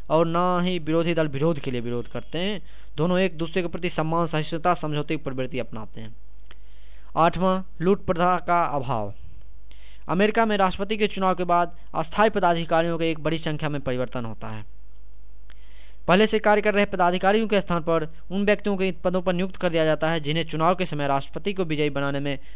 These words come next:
योगदान दिया है। इसे लूट की पद्धति कहते हैं, लेकिन ब्रिटिश राजनीतिक दलों के द्वारा इस प्रकार का आचरण नहीं किया जाता। प्रशासनिक अधिकारियों की नियुक्ति की निश्चित पद्धति है और चाहे जिस, जिस राजनीतिक दल की सरकार का निर्माण हो, प्रशासनिक अधिकारी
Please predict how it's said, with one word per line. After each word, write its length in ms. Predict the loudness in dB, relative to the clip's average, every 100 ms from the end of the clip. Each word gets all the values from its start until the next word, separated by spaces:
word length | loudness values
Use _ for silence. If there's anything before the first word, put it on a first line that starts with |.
| -2
योगदान 460 | 2 2 2 0 0
दिया 180 | -2
है। 220 | -2 -4 -4 -6 -6 -6 -6 -6
इसे 160 | 0 4
लूट 240 | 4 2
की 80 | 2
पद्धति 340 | 2 2 0
कहते 260 | 0 -2 -2
हैं, 160 | -4 -6 -6 -6 0
लेकिन 320 | 2 4 2
ब्रिटिश 340 | 2 2 2
राजनीतिक 360 | 2 2 0 2
दलों 200 | 2 2
के 100 | 2
द्वारा 380 | 2 2 2 0 -4 -6
इस 100 | -2
प्रकार 300 | 0 2 2
का 120 | 2
आचरण 200 | 0 0
नहीं 240 | 2 2
किया 180 | 2 0
जाता। 300 | 0 -4 -6 -6 -6 -6 -6 -6 -6 -4
प्रशासनिक 440 | 0 2 2 2
अधिकारियों 520 | 2 4 4 6 4 2
की 120 | 2
नियुक्ति 420 | 2 2 2 0
की 120 | 2
निश्चित 360 | 0 0 0 0
पद्धति 340 | 0 0 0
है 300 | 0 0 -2 -6 -6 -2
और 120 | 2
चाहे 260 | 4 4 6
जिस, 400 | 4 2 -2 -2
जिस 200 | 0 2
राजनीतिक 360 | 0 0 0
दल 120 | 0
की 120 | -2 -2
सरकार 340 | 0 2 2
का 100 | 2
निर्माण 340 | 0 0 2
हो, 180 | 2 -2 -4 -6 -6 -4 -2
प्रशासनिक 440 | 2 2 2 2
अधिकारी 460 | 2 2 0 0